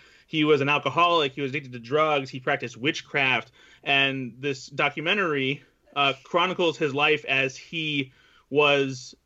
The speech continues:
retelling it in sort of this weird fashion as a horror anthology comic series called Wasteland for D C Comics. And so it's this mix of dramatized reenactment footage with James Urbaniak playing Del Close, uh, talking heads with various comedians and, and improv people,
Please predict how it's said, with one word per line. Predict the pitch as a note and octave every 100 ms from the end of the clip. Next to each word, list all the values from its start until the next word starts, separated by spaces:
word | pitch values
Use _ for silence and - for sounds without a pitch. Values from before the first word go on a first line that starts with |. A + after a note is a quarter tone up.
| - -
retelling | D3 D#3 - F#3 F#3 E3+
it | D3+ C#3+
in | C#3+
sort | E3 D3+
of |
this | C#3+ C3
weird | C3 C#3+ C3
fashion | D3 D3 C#3+ D#3
as | C3 C3 B2+
a | B2+
horror | B2 - D#3+ D#3+
anthology | C#3 C3 C#3 C#3+ C#3
comic | B2+ - D3 D#3
series | - C#3 C3 B2
called | - C3 A#2+ A2+
Wasteland | C3 F3 - B2 A2 A#2 C3 - _ -
for | D3
D | C#3+ D#3+
C | C#3
Comics. | - C3+ B2+ A2+ - - - - - -
And | D3 D3
so | E3+ D#3
it's | D#3
this | D#3+ -
mix | E3 F#3 -
of | D#3+ D3 C#3 B2+ B2+ _ -
dramatized | D3+ D#3 E3 E3 D3+
reenactment | C#3 C#3 C#3 D3 D#3+ C3+
footage | E3 D3+ D3+ C#3+ - -
with | C#3+
James | C3+ D#3 D3
Urbaniak | D3 C3+ C#3 C#3+ C#3+ -
playing | D3 C#3
Del | C3 A#2+
Close, | B2 D3+ C#3+ D3 - - - _ C3
uh, | C3 B2+
talking | C#3 D#3+ D#3+ C#3
heads | D3 D3 C#3+ C3
with | C3
various | C#3 C3+ C3+ -
comedians | - D#3+ C#3+ D3+ C#3+ C#3
and, | C3 C3
and | B2 A#2+ B2+
improv | D3+ C3+ D3 C#3
people, | - D3+ C#3 C3+ C3